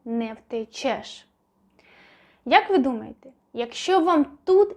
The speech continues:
і зараз дати все, про що ви мріяли, ось абсолютно все, ви будете почувати себе кращим, щасливішим, можливо, ви будете частіше посміхатися, ви будете радісним? Як думаєте,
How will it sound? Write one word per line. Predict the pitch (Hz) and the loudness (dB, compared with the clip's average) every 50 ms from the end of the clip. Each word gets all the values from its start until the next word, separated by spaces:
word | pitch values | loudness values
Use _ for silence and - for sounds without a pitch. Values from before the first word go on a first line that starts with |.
| - - | -10 -8
і | 277 262 | -6 -6
зараз | 254 233 233 285 320 359 392 392 381 330 254 - 254 | -4 -4 -2 -2 0 0 -2 -2 -4 -6 -6 -6 -4
дати | 226 220 277 311 320 311 - - 330 302 | -2 0 2 2 0 -2 -4 -8 -8 -8
все, | 277 - - - - - - 277 277 311 349 381 403 - _ _ _ | -8 -10 -16 -20 -16 -6 -2 0 0 2 0 -2 -4 -8 _ _ _
про | 269 247 233 | -8 -6 -6
що | 233 - - - 285 285 311 339 302 | -6 -8 -4 0 2 2 4 2 2
ви | 240 240 262 277 277 | 0 0 0 0 0
мріяли, | 247 226 233 254 269 269 254 220 220 208 214 - _ _ _ | 0 0 2 4 4 4 4 2 -2 -6 -10 -16 _ _ _
ось | - 294 277 - - | -12 -10 -10 -8 -8
абсолютно | 294 294 - - - - 262 247 233 254 302 294 - 302 285 | -8 -8 -8 -10 -10 -8 -6 -4 -4 -4 -4 -4 -4 -4 -6
все, | 277 - - - - 185 - - - _ _ _ _ _ _ - - - - - - | -6 -8 -12 -14 -14 -14 -14 -16 -20 _ _ _ _ _ _ -20 -20 -20 -20 -6 0
ви | 233 254 | 2 4
будете | 254 262 415 453 494 466 466 294 | 4 4 4 6 4 4 2 0
почувати | 240 - 240 - - 247 240 262 320 330 392 370 | -10 -12 -14 -14 -10 -6 -2 -2 -2 0 -2 -4
себе | - - 262 262 285 | -6 -4 -4 -4 -6
кращим, | 277 - - 220 220 226 226 - - - 233 226 233 - - - - - - - _ _ _ _ _ _ _ _ _ | -6 -10 -10 -10 -10 -10 -10 -12 -14 -14 -14 -14 -14 -14 -18 -20 -20 -20 -20 -20 _ _ _ _ _ _ _ _ _
щасливішим, | - 370 381 381 - 349 330 240 220 220 220 269 - - - 254 247 | -4 -4 -4 0 2 2 2 2 0 -4 -8 -10 -10 -10 -10 -10 -10
можливо, | 240 240 233 233 226 233 233 226 220 226 233 233 226 | -10 -10 -10 -10 -10 -8 -10 -10 -12 -14 -18 -16 -12
ви | 226 226 | -10 -6
будете | 214 214 247 240 302 330 320 - 370 359 330 294 | -4 -2 -2 -2 -2 -4 -4 -2 0 0 0 -2
частіше | - - 240 - - - 254 254 - 359 | -6 -10 -16 -14 -12 -12 -10 -8 -8 -8
посміхатися, | 339 - 349 - _ 330 311 - - - 220 220 220 - 226 - _ - 214 | -8 -8 -10 -10 _ -8 -8 -8 -10 -12 -12 -12 -12 -12 -14 -16 _ -16 -14
ви | 214 220 | -12 -8
будете | 202 233 226 233 277 277 - 311 285 | -6 -6 -6 -6 -6 -4 -2 -2 -2
радісним? | 254 233 220 220 214 214 226 - _ - 233 233 233 | -2 -2 -4 -4 -4 -6 -10 -12 _ -18 -14 -6 -2
Як | 247 254 233 220 | 0 0 0 -2
думаєте, | 202 220 208 214 220 226 - - 240 | -4 -6 -8 -12 -14 -18 -18 -20 -20